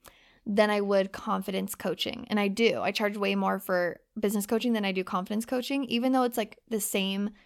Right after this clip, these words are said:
amount of time. Um, because, so business, they're getting more of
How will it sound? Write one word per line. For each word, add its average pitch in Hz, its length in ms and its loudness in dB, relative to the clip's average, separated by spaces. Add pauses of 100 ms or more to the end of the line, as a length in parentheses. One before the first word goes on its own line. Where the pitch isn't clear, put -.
(240)
amount 208 560 2
of 190 240 0
time. 214 520 -4 (840)
Um, 214 220 0
because, 214 380 2 (380)
so 208 440 2 (160)
business, 254 800 4 (640)
they're 240 320 6 (240)
getting 302 360 2
more 220 540 4
of 196 460 2